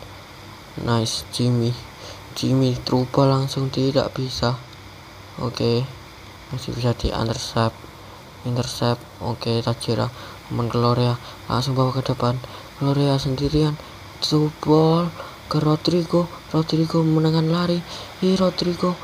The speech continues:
Oke, Rodrigo. Rodrigo. Oke, Rodrigo.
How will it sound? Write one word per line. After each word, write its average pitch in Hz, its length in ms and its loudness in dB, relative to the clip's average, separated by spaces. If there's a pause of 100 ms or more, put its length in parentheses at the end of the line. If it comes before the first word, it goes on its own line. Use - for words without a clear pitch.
(220)
Oke, 170 240 4
Rodrigo. 165 480 2 (480)
Rodrigo. 160 560 4 (400)
Oke, 151 320 2
Rodrigo. 156 480 0